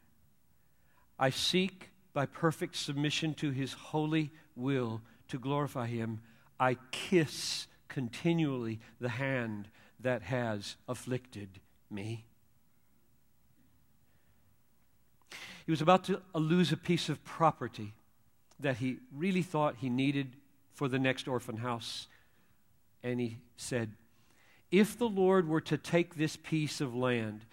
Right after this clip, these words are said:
Now, let me, before, before I finish this, just picture a situation in your church right now, okay? Piece of land you like to have, building program, a cranky deacon, a marital conflict, just something that's g-, about to, it could go either way.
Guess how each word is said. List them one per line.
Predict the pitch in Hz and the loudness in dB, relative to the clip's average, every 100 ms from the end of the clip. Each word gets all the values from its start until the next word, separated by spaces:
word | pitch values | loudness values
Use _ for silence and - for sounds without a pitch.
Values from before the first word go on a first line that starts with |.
| - | -12
Now, | 175 | -6
let | 196 | -2
me, | 247 | -4
before, | - 226 | -2 -2
before | - 220 | 4 4
I | |
finish | 185 147 120 | 4 2 -2
this, | - 131 - - - - - | 0 -2 -2 -10 -18 -20 0
just | 285 285 | 0 2
picture | - 277 226 | 2 2 2
a | 180 | 0
situation | 175 - 170 - | 0 0 0 0
in | 147 | 0
your | 139 | 0
church | 123 - 110 - | -2 -4 -6 -8
right | 110 - | -12 -14
now, | 104 110 - _ _ _ _ _ - | -14 -16 -18 _ _ _ _ _ -20
okay? | - 170 165 151 _ _ _ _ _ _ _ _ _ _ _ _ | -10 -6 -6 -8 _ _ _ _ _ _ _ _ _ _ _ _
Piece | 156 - | -8 -4
of | 151 | 2
land | 156 165 | 4 4
you | 156 | 4
like | 160 147 | 2 0
to | |
have, | 156 156 120 | -2 -2 0
building | 151 151 | 0 0
program, | 160 151 160 160 156 151 - | 0 0 0 -2 -4 -8 -14
a | |
cranky | - 160 160 165 | 0 2 2 -2
deacon, | - 160 - 160 156 147 - - - _ | -4 -6 -6 -6 -6 -10 -18 -20 -20 _
a | - | -6
marital | 135 160 156 | 2 2 2
conflict, | - 165 160 160 156 | 0 -2 -2 -2 -2
just | 190 - | 0 2
something | 240 247 - 247 233 | 6 6 6 4 6
that's | 185 170 - - - | 4 4 0 -18 -6
g-, | 190 | 0
about | 180 143 202 - | 4 8 8 6
to, | 147 120 - - _ _ _ _ _ - | -2 -2 -14 -20 _ _ _ _ _ -2
it | |
could | - 185 | 2 8
go | 202 | 8
either | 233 262 | 10 8
way. | 208 185 151 107 | 8 4 2 -2